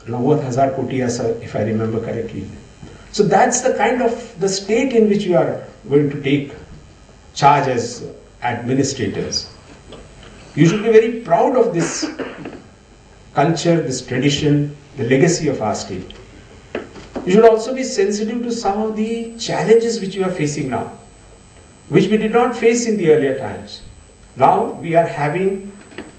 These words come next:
a repeated or reoccurring phenomena of drought situation in our state. And the drought has extended to areas which were not known earlier as a drought prone area. जे लोक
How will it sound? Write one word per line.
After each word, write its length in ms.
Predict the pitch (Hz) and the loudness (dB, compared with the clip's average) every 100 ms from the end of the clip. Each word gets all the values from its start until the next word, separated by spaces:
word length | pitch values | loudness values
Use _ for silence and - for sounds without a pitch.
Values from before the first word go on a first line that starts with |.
| - - - - - | -18 -14 -14 -14 0
a 100 | 165 156 | 2 4
repeated 800 | 180 185 220 240 247 233 - - | 2 0 0 0 2 2 0 0
or 220 | - 165 - | 6 6 6
reoccurring 840 | 202 220 208 202 208 208 208 208 | 2 2 2 0 2 4 4 0
phenomena 720 | 156 160 160 151 147 156 - - | -2 -2 0 0 0 0 -4 -2
of 340 | 135 147 - - - | 0 0 -2 -10 -8
drought 360 | 135 131 - - | 2 2 2 -4
situation 540 | 123 120 117 - 123 | -8 -8 -8 -6 -4
in 60 | 110 | -4
our 140 | - | -6
state. 360 | - - 87 - - - - - - - - - - - - - | -8 -10 -12 -14 -20 -20 -20 -20 -20 -20 -16 -16 -16 -20 -20 -2
And 140 | 143 165 | 4 4
the 60 | |
drought 400 | 170 175 220 226 | 6 6 6 4
has 320 | - 190 190 175 | 0 -2 -2 -2
extended 600 | 165 - 202 208 226 226 | -6 0 2 4 4 2
to 120 | 190 | 2
areas 560 | 175 170 180 226 226 190 | 2 2 4 4 4 0
which 180 | 202 214 | -4 0
were 160 | 185 | 0
not 420 | 151 170 233 285 | 2 2 2 0
known 460 | 160 160 220 269 262 - | -4 0 2 4 0 -2
earlier 340 | 185 196 214 | -4 0 2
as 200 | 214 196 | 2 0
a 100 | 202 | -2
drought 360 | 147 139 135 - | -4 -4 -4 -4
prone 180 | 135 120 | -6 -4
area. 320 | 92 87 - - - - - - - - - - - - - - - - - - - - - - | -6 -8 -14 -18 -20 -18 -18 -20 -20 -20 -20 -20 -20 -20 -20 -20 -20 -20 -20 -20 -20 -20 -20 0
जे 120 | 143 190 | 4 6
लोक 160 | 190 | 4